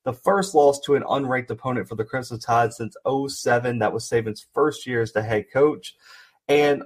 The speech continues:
on top of that, man, you just look at all the college football playoff ramifications that we'll get into later in the show. But we gotta start with the performance. If you're looking for anyone to give credit to,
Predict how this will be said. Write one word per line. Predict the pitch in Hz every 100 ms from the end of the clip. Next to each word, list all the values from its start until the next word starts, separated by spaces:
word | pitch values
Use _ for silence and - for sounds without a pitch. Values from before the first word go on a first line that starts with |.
| -
on | 143 139
top | - 151 151
of | 143
that, | 127 110
man, | 113 110
you | 135
just | 143 -
look | 143 -
at | -
all | 127 135 131
the | 123
college | - 135 131
football | - 113 107
playoff | 131 120 104
ramifications | 117 107 110 113 107 107 101
that | 95
we'll | 113 110
get | 107
into | 107 - 110
later | 107 107 104
in | 101
the |
show. | - 156 160 143 120 - _ _ -
But | 143
we | 160
gotta | 147 143 139
start | - 131 127
with | 117
the | 117
performance. | 107 - 117 107 95 -
If | - 139
you're | 123 120
looking | 123 151 170 -
for | 135
anyone | 131 139 135 131 131 120
to | -
give | 117 123 117
credit | 117 117 113
to, | - 120 117